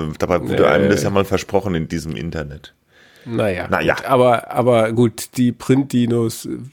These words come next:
Speaker 1: Wir lassen
Speaker 2: machen
Speaker 1: uns,
Speaker 2: ja jetzt ihren
Speaker 1: ja,
Speaker 2: Podcast.
Speaker 1: noch sind sie nicht ausgestorben, die Print-Dinos.
Speaker 2: Nee, vor
Speaker 1: Sie
Speaker 2: allem
Speaker 1: reden
Speaker 2: so
Speaker 1: noch.
Speaker 2: alt sind wir auch noch nicht. Aber gut.
Speaker 1: Ja, stimmt, ja.
Speaker 2: Wir, ähm, wir müssen noch kurz aufarbeiten,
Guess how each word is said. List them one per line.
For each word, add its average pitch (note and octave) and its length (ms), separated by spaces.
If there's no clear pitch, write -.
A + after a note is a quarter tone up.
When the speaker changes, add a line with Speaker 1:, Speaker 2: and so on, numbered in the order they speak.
Speaker 1:
Wir G#2 120
lassen G#2+ 280
Speaker 2:
machen A#2+ 140
Speaker 1:
uns, A#2 60
Speaker 2:
ja A2+ 60
jetzt A2 240
ihren A#2 180
Speaker 1:
ja, - 60
Speaker 2:
Podcast. D2+ 300
Speaker 1:
noch A2+ 160
sind A#2+ 180
sie A#2 120
nicht G#2 180
ausgestorben, E2+ 800
die F2 80
Print-Dinos. G2 880
Speaker 2:
Nee, D#2 80
vor A2 120
Speaker 1:
Sie G#2 40
Speaker 2:
allem A#2+ 120
Speaker 1:
reden G#2 180
Speaker 2:
so A2+ 120
Speaker 1:
noch. C#3+ 140
Speaker 2:
alt A#2 380
sind - 560
wir A2 120
auch - 60
noch G2+ 140
nicht. - 340
Aber C3 180
gut. G2 220
Speaker 1:
Ja, C#2+ 60
stimmt, - 720
ja. E3+ 760
Speaker 2:
Wir, F3 380
ähm, D3+ 880
wir C#3 200
müssen E3+ 260
noch D#3+ 220
kurz F3+ 320
aufarbeiten, D3 1200